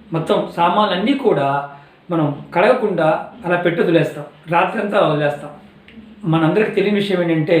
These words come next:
రాత్రిపూట మనం నిద్రపోయిన తర్వాత మన పూర్వీకులు అంటే మన పితృదేవతలు మన వంటగదిలో తిరుగుతూ ఉంటారు. దేవతలు, పితృదేవతలు కూడా మన వంటగదిలో ఉంటారు. ఎంత శుభ్రంగా ఉంటుందో అంటే సింక్లో కనుక మనం రాత్రి తిన్న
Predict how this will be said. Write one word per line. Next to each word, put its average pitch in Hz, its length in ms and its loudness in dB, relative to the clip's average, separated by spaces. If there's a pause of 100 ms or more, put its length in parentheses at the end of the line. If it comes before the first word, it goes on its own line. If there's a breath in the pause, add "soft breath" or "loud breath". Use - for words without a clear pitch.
(800 loud breath)
రాత్రిపూట 196 600 0 (420)
మనం 165 200 2
నిద్రపోయిన 185 520 2
తర్వాత 156 340 -2 (640)
మన 180 100 0 (180)
పూర్వీకులు 262 500 2
అంటే 175 140 -2 (120)
మన 156 100 -6 (420 loud breath)
పితృదేవతలు 220 680 2 (280)
మన 156 180 0
వంటగదిలో 190 460 -2
తిరుగుతూ 165 280 -4
ఉంటారు. 139 260 -6 (220)
దేవతలు, 196 520 2 (460 loud breath)
పితృదేవతలు 262 680 2
కూడా 156 200 2 (580 loud breath)
మన 165 120 2 (100)
వంటగదిలో 202 440 0 (100)
ఉంటారు. 143 300 -6 (1040 soft breath)
ఎంత 247 220 -2 (120)
శుభ్రంగా 262 500 4
ఉంటుందో 175 300 -2
అంటే - 200 -6
సింక్లో 262 400 2
కనుక 190 180 -2 (100)
మనం 160 200 -6
రాత్రి 240 300 -4
తిన్న 196 160 0